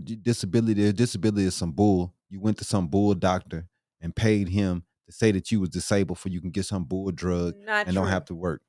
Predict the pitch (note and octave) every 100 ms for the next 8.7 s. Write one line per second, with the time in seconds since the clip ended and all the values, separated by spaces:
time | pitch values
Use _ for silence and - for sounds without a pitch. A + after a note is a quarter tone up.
0 | _ _ F#3+ F3+ E3+ D3+ A2+ _ _ _
1 | _ - E3 F#3+ D#3 F3 F3 E3+ E3 F3+
2 | D#3+ D#3 D3 E3 D#3 D#3+ D3+ D3 D3 C#3+
3 | C#3+ C3 D3 C#3 - - C#3+ C#3 D3+ C#3+
4 | C#3 - - D3+ G3 C4 A#3+ G#3+ B3+ G#3
5 | C3 G#2+ A#2+ G#2 E2+ A#3+ A#3+ - A3+ A3
6 | A#3+ B3 A#3 - B3+ A#3 - A3+ G#3+ G#3+
7 | - - C4+ B3+ - A3 G#3 - - -
8 | A3+ D#4 F4+ C#4+ E3 E3 G#3+